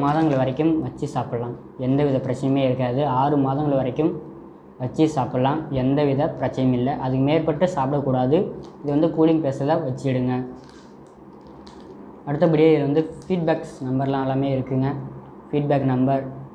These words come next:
அதெல்லாம் வந்துட்டு இருக்குது. உங்களுக்கு ஏதேனும் feedback தெரிவிக்கணும் அப்படின்னா தெரிவிக்கலாம்.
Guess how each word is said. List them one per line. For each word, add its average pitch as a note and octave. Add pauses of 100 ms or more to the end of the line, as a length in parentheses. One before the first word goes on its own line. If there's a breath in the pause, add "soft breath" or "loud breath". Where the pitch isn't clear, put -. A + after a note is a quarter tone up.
(520)
அதெல்லாம் C3
வந்துட்டு B2+
இருக்குது. C3 (540)
உங்களுக்கு C#3+ (200)
ஏதேனும் C#3+
feedback D3
தெரிவிக்கணும் C#3
அப்படின்னா C3 (280)
தெரிவிக்கலாம். B2